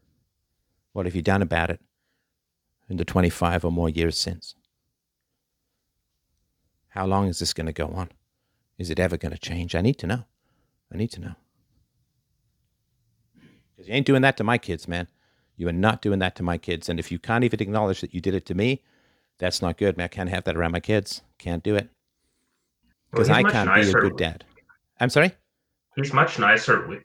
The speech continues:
Speaker 2: with your kids than he was with you when you were sm-, smaller. So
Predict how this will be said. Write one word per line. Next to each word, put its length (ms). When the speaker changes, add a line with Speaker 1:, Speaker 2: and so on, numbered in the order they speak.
Speaker 2:
with 220
your 220
kids 400
than 200
he 80
was 240
with 240
you 280
when 180
you 120
were 340
sm-, 220
smaller. 420
So 400